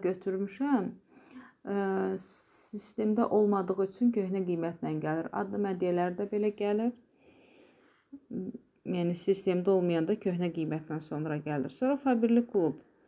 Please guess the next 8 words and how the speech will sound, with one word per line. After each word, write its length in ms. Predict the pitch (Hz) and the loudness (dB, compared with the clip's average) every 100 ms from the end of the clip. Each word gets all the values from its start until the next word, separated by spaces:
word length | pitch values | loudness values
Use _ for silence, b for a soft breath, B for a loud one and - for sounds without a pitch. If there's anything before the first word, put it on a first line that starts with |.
| b b b b - | b b b b -6
Fabirli 420 | 226 208 226 226 247 | -2 4 4 4 2
klub 320 | 220 214 208 | 2 0 2
nədir? 340 | 196 165 156 | 2 4 2
Biz 440 | 214 220 - - - - | 0 -2 -6 -14 -14 6
bir 200 | 240 226 | 8 8
bal 220 | 214 214 208 - _ - | 8 6 2 -14 _ -8
fabirlikdə 600 | 202 175 180 185 - 202 | -4 2 2 0 2 2
bir 320 | 180 185 185 | 8 10 10